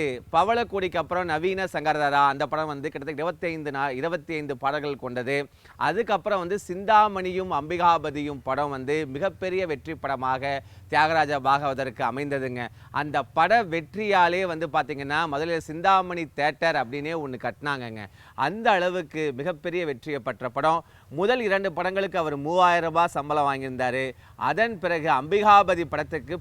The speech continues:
பதினோராயிரம் ரூபாய் சம்பளம். ஆயிரத்தி தொள்ளாயிரத்தி நாற்பது காலகட்டத்துல யோசித்து பாருங்க,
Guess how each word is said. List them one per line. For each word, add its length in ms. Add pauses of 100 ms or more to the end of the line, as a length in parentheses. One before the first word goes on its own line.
பதினோராயிரம் 800
ரூபாய் 380
சம்பளம். 440
ஆயிரத்தி 380
தொள்ளாயிரத்தி 380
நாற்பது 640
காலகட்டத்துல 560
யோசித்து 400
பாருங்க, 320